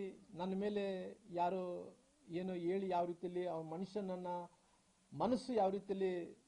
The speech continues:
ಪಾಯ್ಸನ್ ಮಾಡಿದಾರೋ ಗೊತ್ತಿಲ್ಲ ಆಗ್ಲಿ, ಆ ಮನುಷ್ಯ ನೇರವಾಗಿ ನೋಡಿ ಯಾವ ರೀತಿಯಲ್ಲಿ ಮನುಷ್ಯನ ಮೇಲೆ ಉಗುಳ್ತಾನೋ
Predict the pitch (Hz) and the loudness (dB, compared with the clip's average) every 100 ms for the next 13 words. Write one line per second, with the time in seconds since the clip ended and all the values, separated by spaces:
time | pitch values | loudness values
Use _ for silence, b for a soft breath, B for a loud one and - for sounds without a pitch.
0 | _ 156 160 196 180 165 165 165 139 135 | _ 0 2 -2 -2 -4 -4 -4 -4 -6
1 | 185 156 143 139 131 113 - _ _ _ | -4 -4 -4 -4 -6 -8 -14 _ _ _
2 | _ _ _ _ - 185 202 277 285 233 | _ _ _ _ 0 2 2 2 2 4
3 | 220 294 254 233 214 196 208 185 143 135 | 6 6 6 4 2 0 2 2 0 -2
4 | - _ _ _ 131 160 208 202 202 175 | -10 _ _ _ -2 0 0 -2 -2 -2
5 | 175 185 214 196 190 185 156 165 220 208 | -4 -2 -2 -2 -2 -2 -2 -2 -2 -2
6 | 139 123 - | -4 -6 -12